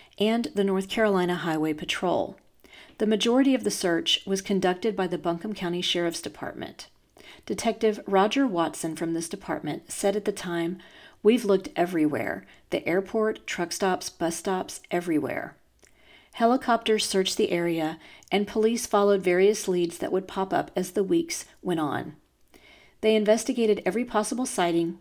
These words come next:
and any information they received about what may have happened. Those involved in the case were sure that young Chang was driven to the market where he was last seen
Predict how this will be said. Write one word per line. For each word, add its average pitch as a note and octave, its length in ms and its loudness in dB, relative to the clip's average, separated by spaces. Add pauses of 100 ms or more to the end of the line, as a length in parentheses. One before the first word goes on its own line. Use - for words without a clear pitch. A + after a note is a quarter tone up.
(100)
and F#3 220 0
any G3 220 2
information G3 580 -2
they E3+ 120 2
received F#3+ 460 0
about D#3+ 220 0
what F3 140 -2
may D#3+ 140 -4
have D#3 120 -6
happened. G3 600 -6 (880)
Those A#3+ 300 8
involved F#3 640 4
in F#3+ 80 -2
the G3 80 -4
case D3 560 -6
were G#3 140 -2
sure A3 320 2
that A3 160 2
young F3+ 240 2
Chang D#3 440 -4
was G3 220 -2
driven G#3 360 2
to B3 120 -2
the A3+ 80 -4
market D#3 480 -2
where E3+ 100 -4
he D#3+ 160 -4
was E3+ 200 -6
last D3+ 260 0
seen F#3+ 460 -4